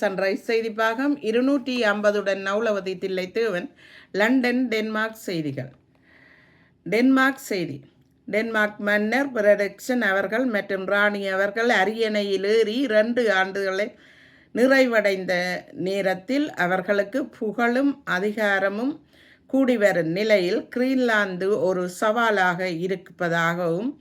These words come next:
ராணி மேரி அவர்கள் இப்போது அரச குடும்பத்தில் மித-, மிகவும்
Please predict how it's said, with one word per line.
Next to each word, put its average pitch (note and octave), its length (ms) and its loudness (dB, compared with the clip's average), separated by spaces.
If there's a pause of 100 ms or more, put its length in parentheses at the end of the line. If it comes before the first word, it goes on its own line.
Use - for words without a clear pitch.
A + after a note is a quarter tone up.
(480)
ராணி A3 380 4
மேரி A#3+ 600 0
அவர்கள் G3 520 -2
இப்போது G#3 580 -2
அரச F#3+ 440 0
குடும்பத்தில் G#3 720 -2
மித-, G3 460 -4
மிகவும் G3 720 -4